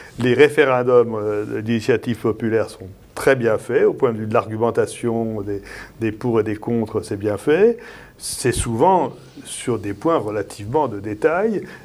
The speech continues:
et on oublie de dire que le, le taux de votation, euh, est plutôt plus proche de trente pour cent que de cent pour cent. Euh, il faut, il faut dire qu'il faut avoir la citoyenneté <laughs> chevillée au corps, on vote quatre ou cinq fois par an, euh, bon.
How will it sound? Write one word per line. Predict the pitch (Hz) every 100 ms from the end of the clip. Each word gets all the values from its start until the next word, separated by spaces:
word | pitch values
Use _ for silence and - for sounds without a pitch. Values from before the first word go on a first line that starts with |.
| -
et | 113
on |
oublie | 117 113 107 107
de |
dire | 110 175 190 - -
que | 123
le, | 113 113 110
le | 110 104
taux | 147 131
de |
votation, | 110 110 113 - - 165 190 175 117
euh, | 107 101 - - -
est | 110
plutôt | 101 123 143 135
plus | 131
proche | 110 - 139
de | 107
trente | 104 123 110
pour | 110 -
cent | 190 185
que | 117
de |
cent | - 113
pour | - 120
cent. | - - - _ _ - - - - - -
Euh, | 110 107 104
il | 98
faut, | - 101
il |
faut | -
dire | 110 196 -
qu'il | 104 - - - - -
faut | -
avoir | 135 107 101
la | 95
citoyenneté | - 151 - 117 - - 165
<laughs> |
chevillée | 160 127 120
au | 113
corps, | 110 170 202 214 117 107
on |
vote | 98 123
quatre | - 117
ou | 120
cinq | 113 98
fois | - 107
par | - 98
an, | 123 160 147 120
euh, | -
bon. | -